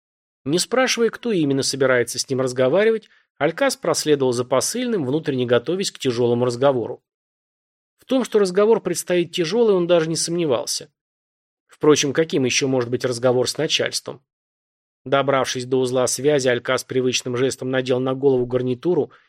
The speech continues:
и, кивнув связисту, посмотрел на монитор. "Ксеноброн, до нас дошли слухи, что вы сумели каким-то образом проникнуть в тайну аномалии. Это так?" послышалось в наушнике.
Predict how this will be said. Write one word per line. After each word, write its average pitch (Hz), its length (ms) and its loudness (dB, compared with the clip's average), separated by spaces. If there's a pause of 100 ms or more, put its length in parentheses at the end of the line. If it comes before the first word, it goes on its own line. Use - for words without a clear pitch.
(100)
и, 226 120 -4
кивнув 156 380 -2
связисту, 131 500 -6
посмотрел 123 540 -2
на 123 80 -2
монитор. 123 520 -4 (1300)
"Ксеноброн, 139 760 0 (420)
до 123 140 -2
нас 139 180 2
дошли 147 320 0
слухи, 160 360 -6
что - 180 -4
вы 135 100 -4
сумели 143 360 0
каким-то 139 420 0
образом 143 360 2
проникнуть 135 500 -2
в - 100 -14
тайну 139 320 0
аномалии. 135 720 -2 (300)
Это 127 220 0
так?" 139 520 -4
послышалось 127 580 -4
в - 40 -20
наушнике. 127 640 -6